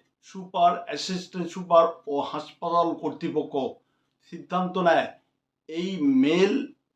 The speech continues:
শীততাপ নিয়ন্ত্রিত একটি আলাদা ওয়ার্ড করবে। সেই মোতাবেক ওয়ার্ড করে এই সোমবার দিনকে আগের যে মেল ওয়ার্ড ছিল, সেখান থেকে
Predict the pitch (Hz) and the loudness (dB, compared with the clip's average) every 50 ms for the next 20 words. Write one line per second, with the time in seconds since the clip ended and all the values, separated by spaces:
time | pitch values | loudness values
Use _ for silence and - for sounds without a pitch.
0 | _ _ _ _ _ 196 202 185 185 226 214 220 226 226 220 220 196 190 185 190 | _ _ _ _ _ -16 -14 -4 0 0 2 4 6 6 6 6 4 2 2 2
1 | 196 196 190 175 190 185 180 196 185 190 - - 143 - - 180 175 - - - | 4 2 2 0 -4 -6 -2 -2 -2 -2 -2 -4 -6 -6 -6 -6 -6 -6 -4 -2
2 | 131 143 156 165 165 170 190 185 180 160 156 - - _ 135 123 135 160 170 175 | 2 4 6 6 6 6 4 4 4 4 2 -2 -8 _ -10 0 4 6 6 6
3 | 165 - - - 143 139 135 127 117 117 104 - _ _ _ _ _ _ _ _ | 4 0 -8 -10 -6 -6 -4 -4 -6 -8 -10 -14 _ _ _ _ _ _ _ _
4 | _ _ - - - 165 190 214 202 196 190 185 180 - 196 190 196 202 202 208 | _ _ -20 -12 -8 -4 -4 -2 -2 0 0 0 2 4 4 4 6 8 6 6
5 | 202 - - _ _ _ _ _ _ - 123 151 170 185 185 185 - - 185 180 | 6 2 -8 _ _ _ _ _ _ -8 -2 2 2 2 2 0 -4 -4 -2 -2
6 | 180 180 190 208 - - - _ _ _ _ _ _ _ - 143 - - - - | 0 2 2 0 0 -2 -10 _ _ _ _ _ _ _ -16 -16 -16 -14 -12 -8
7 | 151 170 196 208 208 208 220 214 208 180 160 180 190 180 - - 139 127 117 - | -4 -2 -2 -2 0 4 4 4 4 4 4 2 2 2 2 0 0 0 -2 -4
8 | - _ _ _ _ _ _ _ _ - 127 151 160 165 190 208 208 208 175 151 | -12 _ _ _ _ _ _ _ _ -10 -8 -8 -4 2 6 8 8 6 6 2
9 | 180 190 196 196 190 160 143 139 156 185 202 208 196 190 185 190 190 185 - - | 2 4 4 4 6 6 6 6 6 4 4 2 4 6 8 8 8 6 4 2
10 | 196 185 180 180 185 190 196 190 190 - - - 165 170 165 180 185 180 180 185 | 0 2 2 4 4 4 4 2 0 -6 -8 -4 -4 0 0 2 0 0 0 -2
11 | 165 160 139 127 113 | 0 0 0 0 -2